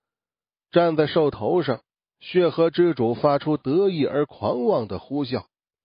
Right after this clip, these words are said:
<laughs> 唐杰，这次你还有什么手段？”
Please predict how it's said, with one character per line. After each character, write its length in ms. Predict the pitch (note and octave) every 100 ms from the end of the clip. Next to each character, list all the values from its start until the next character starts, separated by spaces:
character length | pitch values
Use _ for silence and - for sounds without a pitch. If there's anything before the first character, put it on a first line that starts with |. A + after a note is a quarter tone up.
| _ _ _ _ _ C#3 - - -
<laughs> 800 | - - - - - - - _
唐 380 | - - A2+ C3
杰， 480 | G2+ G#2 D#3 D3+ - _ _ _ _ _
这 180 | G#2+ F#2
次 500 | - A2 C3 C3+ F#2 - _ _ _
你 160 | F#2+
还 340 | G#2 - G#2+ A#2
有 200 | C#3 G2
什 320 | - - -
么 220 | C4+ F4+
手 320 | - C3 G#2+
段？” 300 | A#2 C3+ G#2+